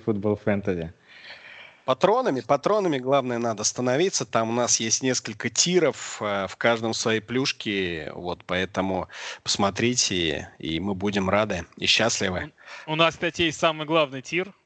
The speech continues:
Speaker 3: И если у нас будет патрон, который подпишется на этот тир, то Миша Резаков обещал в прямом эфире сбрить бороду.
Speaker 2: Так
Speaker 1: М.
Speaker 2: что есть шанс это увидеть.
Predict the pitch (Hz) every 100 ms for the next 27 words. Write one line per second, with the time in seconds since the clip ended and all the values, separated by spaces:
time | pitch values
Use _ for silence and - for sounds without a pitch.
0 | _ 151 135 131 131 131 - 135 135 139
1 | 139 127 135 135 _ 151 147 165 160 135
2 | 131 139 131 139 131 151 139 - 139 139
3 | 131 139 - 185 180 - 131 151 - 139
4 | 127 123 160 - 127 123 147 139 139 135
5 | 143 131 147 139 123 135 120 120 110 101
6 | - _ - - - _ 95 92 98 92
7 | - _ _ _ _ - 135 143 143 -
8 | 120 - - - 131 123 120 113 98 135
9 | - -